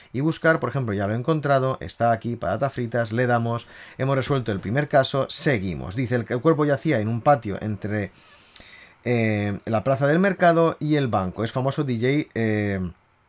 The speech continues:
local Las Vegas. Alguien le disparó, junto a él hay una bolsa de patatas fritas. ¿Dónde había estado antes la víctima? Y entonces pues tendremos que buscar por aquí para encontrar a ver dónde había estado la víctima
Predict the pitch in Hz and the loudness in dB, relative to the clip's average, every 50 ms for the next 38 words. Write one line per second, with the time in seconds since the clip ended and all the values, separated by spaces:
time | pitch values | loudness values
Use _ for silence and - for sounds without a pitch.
0 | _ _ _ _ _ - - - 143 156 156 - 139 135 139 135 - 117 120 120 | _ _ _ _ _ -14 -6 -2 0 2 2 4 4 4 4 4 0 0 0 0
1 | 120 120 - - 107 98 82 85 87 - - 117 123 127 143 151 147 139 127 - | 0 0 -2 -4 -4 -4 -2 -4 -6 -4 -2 -2 0 0 0 -2 -2 -2 -2 -2
2 | - 123 143 170 175 - - 131 120 110 117 123 143 147 110 131 131 131 139 110 | 0 0 2 0 0 0 -4 -4 -4 -2 -2 0 0 0 0 0 0 -2 -2 -2
3 | 127 147 143 - 160 147 113 110 110 98 104 90 - 78 76 - 90 90 117 156 | -2 -2 -2 -2 -2 0 0 0 -2 -2 -4 -6 -6 -8 -8 -8 -8 -6 -4 -2
4 | 190 220 196 160 139 120 110 - - 117 110 107 101 - - 107 104 95 98 90 | 0 0 0 0 0 -2 -2 -2 -2 -2 0 -2 -2 -4 -4 -6 -6 -6 -6 -6
5 | 90 90 98 95 - 139 151 165 170 180 - - - - - - - - - 175 | -6 -6 -6 -6 -4 -4 -2 -4 -4 -6 -10 -18 -20 -20 -20 -20 -14 -8 -4 0
6 | 180 180 190 190 208 - 180 143 135 139 139 143 - - 160 147 139 131 - 147 | 0 2 0 0 -2 -2 -2 0 0 0 0 -2 -2 -2 -2 -2 -2 0 0 0
7 | 143 131 143 143 143 135 135 165 170 185 185 - - - - - _ - 147 147 | 0 2 2 2 2 2 2 0 -2 -4 -6 -12 -20 -20 -20 -4 _ 2 2 2
8 | 151 139 147 143 139 131 160 156 147 143 139 143 147 135 - 110 107 127 135 143 | 2 0 -2 -2 -2 0 2 4 4 4 4 4 2 0 -2 -2 0 0 0 0
9 | 139 139 139 143 151 - - 107 113 127 127 127 - - - 143 135 131 143 156 | 0 0 0 0 0 0 -2 0 0 0 0 -2 -2 0 2 2 2 2 0 -2
10 | 156 - - 131 127 117 117 127 120 - - 151 147 143 147 147 147 - | -2 -2 -2 0 0 2 0 0 -4 -4 -4 -2 -2 0 0 0 0 -2